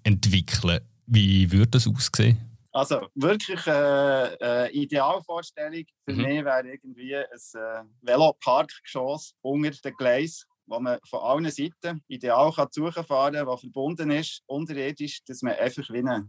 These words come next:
Speaker 2: eigentlich, äh, Etage hat, Veloparkierung, vielleicht auch Veloführung. Aber, ähm, das ist natürlich aufgrund von der Bauten und von der Archäologie im Boden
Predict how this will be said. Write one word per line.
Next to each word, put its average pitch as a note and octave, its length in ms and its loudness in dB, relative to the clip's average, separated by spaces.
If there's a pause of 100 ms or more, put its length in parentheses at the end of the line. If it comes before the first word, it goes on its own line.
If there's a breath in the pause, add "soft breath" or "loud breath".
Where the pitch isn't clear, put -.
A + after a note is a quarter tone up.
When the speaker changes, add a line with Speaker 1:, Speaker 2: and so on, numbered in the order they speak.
Speaker 2:
eigentlich, B2 500 -8
äh, G#2+ 720 2
Etage C3+ 460 2
hat, C3 200 0 (140)
Veloparkierung, C3+ 920 -4 (160)
vielleicht B2 160 -6
auch A#2 200 0
Veloführung. A#2 600 2 (640 loud breath)
Aber, G#2+ 260 -4
ähm, G#2+ 340 2
das A#2 220 4
ist B2+ 140 0
natürlich A#2 340 -2
aufgrund B2+ 480 -2
von A#2+ 140 -4
der A2+ 100 -6
Bauten A2+ 460 -4
und G#2+ 180 -8
von G#2+ 120 -8
der F#2+ 100 -2
Archäologie A2 580 -6
im G#2+ 140 -8
Boden G#2+ 360 -4